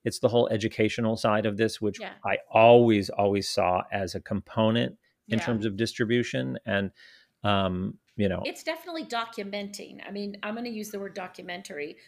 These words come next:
Speaker 2: but not in the way that I think so many people see it today. It's literally documenting me-, methodically, uh, you know, uh, uh,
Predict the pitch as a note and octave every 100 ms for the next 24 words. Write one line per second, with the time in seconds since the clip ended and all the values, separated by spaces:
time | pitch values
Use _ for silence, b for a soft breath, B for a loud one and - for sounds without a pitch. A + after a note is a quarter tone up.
0 | _ G3 G3+ G3 G3 F3+ F3+ F#3 F3+ E3+
1 | - - F3+ F3+ D#3+ - E3+ E3+ E3+ E3+
2 | F3 - C#3 - F3+ E3 F#3 b b b
3 | - A3+ C4 - G3+ F#3+ F3+ G3+ G3+ G3+
4 | G3 F#3+ F#3 - - F#3+ F3 _ _ -
5 | - - F3 - A3 G#3 F#3 - D#3 F#3
6 | F3+ - _ _ _ _ _ _ _ -
7 | G3+ F3 D3+ - - G1+ - - _ -
8 | - G#3 -